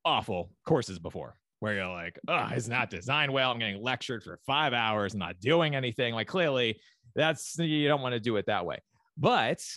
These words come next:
I will say though, that there really isn't a type of, like, an amazing, perfect way to do instructional design. Everyone comes with their different types of unique backgrounds and skill sets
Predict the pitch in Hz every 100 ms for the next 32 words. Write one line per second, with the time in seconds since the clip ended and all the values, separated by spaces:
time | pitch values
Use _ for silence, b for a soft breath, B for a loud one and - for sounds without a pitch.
0 | - 117 123 131 123 - 147 190 107 98
1 | 107 110 113 - 123 143 220 226 - 131
2 | 123 123 113 104 - 131 123 - 104 110
3 | 104 - 120 107 110 131 165 143 147 -
4 | _ _ - 233 233 - 104 120 95 80
5 | 101 - 123 110 92 110 101 - 117 -
6 | 98 78 - 98 90 60 - b b b
7 | - 175 180 180 151 143 143 131 135 113
8 | 135 135 - 120 - 113 113 113 - 120
9 | 117 120 110 107 95 - 127 131 - 101
10 | -